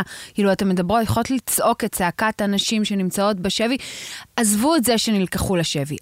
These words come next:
עזבו את מה שקרה פה בשביעי לאוקטובר. למה נשים עכשיו לא, אה, עוזרות לנשים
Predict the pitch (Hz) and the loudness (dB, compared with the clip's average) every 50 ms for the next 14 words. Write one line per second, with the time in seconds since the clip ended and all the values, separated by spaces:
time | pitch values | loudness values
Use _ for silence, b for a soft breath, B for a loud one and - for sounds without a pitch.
0 | - - 220 240 220 190 214 214 240 311 339 294 269 269 233 - - 214 190 180 | -4 -2 0 2 2 2 2 2 4 4 4 4 2 2 2 2 2 2 2 2
1 | 175 - 196 160 175 156 - 180 170 165 165 151 - - 185 156 156 160 151 - | 2 0 -2 -2 -2 -2 0 0 2 2 2 0 0 -2 -2 0 0 -2 -2 -2
2 | - 202 202 214 226 226 233 254 262 277 277 254 208 185 - - 240 240 247 240 | 0 2 4 4 4 4 4 4 4 4 4 2 2 0 0 0 0 2 2 2
3 | 185 170 - - - 220 208 226 226 - B B B B B B B B B - | 0 0 -2 -2 0 2 2 2 0 -2 B B B B B B B B B 0
4 | 214 214 214 226 226 240 254 262 - - 233 208 202 - - 190 190 175 185 - | 2 4 4 4 4 4 4 4 4 2 2 0 2 2 0 0 2 2 2 2
5 | 202 190 170 196 202 240 247 - 240 185 185 175 - - 254 269 277 | 2 2 2 4 2 2 2 2 0 0 0 0 0 2 2 2 0